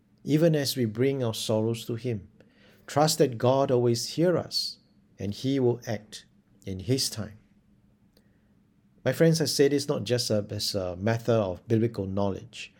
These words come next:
I say this because personally I've experienced quite a few situations like this, you know, where waiting for the Lord to act has been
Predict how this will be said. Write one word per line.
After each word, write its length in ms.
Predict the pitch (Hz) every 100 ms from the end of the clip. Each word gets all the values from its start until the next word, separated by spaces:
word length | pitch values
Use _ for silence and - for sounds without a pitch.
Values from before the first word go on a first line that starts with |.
| _ _ _ _ -
I 40 | 110
say 200 | 147 143
this 160 | 139
because 340 | 139 117 131 -
personally 640 | 151 - 135 131 131 120
I've 100 | 101
experienced 760 | 98 - - 117 113 113 -
quite 340 | - 123 113 113 -
a 60 | 101
few 280 | - 101 101
situations 840 | - 101 92 95 101 - 90 -
like 180 | 92 -
this, 420 | 98 90 - - _ _ _ _ - - -
you 60 |
know, 80 | 127
where 200 | 131 113
waiting 440 | 117 147 147 147 139
for 140 | 123
the 100 | 110
Lord 280 | 107 123 123
to 140 | 110
act 180 | 113 110
has 180 | 120 113
been 280 | 120 113